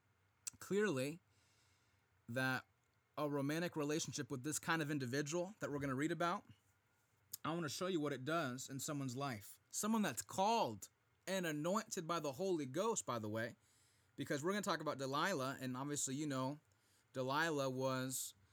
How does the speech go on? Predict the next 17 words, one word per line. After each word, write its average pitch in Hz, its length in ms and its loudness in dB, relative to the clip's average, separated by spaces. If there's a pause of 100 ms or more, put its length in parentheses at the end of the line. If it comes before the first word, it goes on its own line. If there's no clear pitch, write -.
(180)
Samson's 147 1000 0 (920)
prostitute. 123 720 0 (140)
I 139 80 -6
don't 180 80 -2
know, 160 120 -4
I 139 60 -2
don't 180 120 -2
think 135 140 -2
they 123 60 -2
were 113 100 0
boyfriend 110 360 -2
and 104 80 -2
girlfriend, 113 560 -4
but 131 140 -4
I'm 143 240 4
using 131 420 0
it 113 80 -2